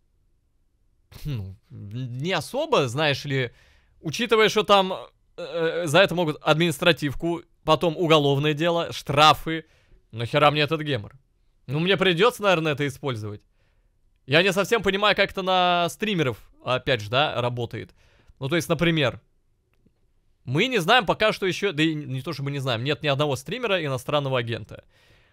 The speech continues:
Предположим, вот меня признают, и что, я должен прямо на экране где-то, блядь, потом поставить вот эту вот надпись, что ли, должен буду, или чё?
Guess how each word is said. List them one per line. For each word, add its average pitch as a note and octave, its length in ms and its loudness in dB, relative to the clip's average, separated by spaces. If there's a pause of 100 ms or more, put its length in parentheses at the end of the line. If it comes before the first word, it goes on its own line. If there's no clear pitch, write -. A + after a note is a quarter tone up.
(200)
Предположим, G#3 680 4
вот F3+ 160 -2
меня E3 200 0
признают, C3 560 -4
и C3+ 120 -6
что, D3 200 -8
я C#3 140 0
должен C3+ 240 -4
прямо D3 220 -4
на D#3 80 -4
экране D#3+ 340 -4
где-то, D3+ 320 -8
блядь, D3 260 -4
потом D#3 300 -10
поставить D3+ 480 -6
вот C#3 100 -14
эту D3+ 200 -10
вот C#3+ 120 -14
надпись, F3+ 380 -8
что - 180 -16
ли, A2 80 -14
должен A2 360 -16
буду, G#2+ 180 -18
или A2 200 -16
чё? G2 200 -20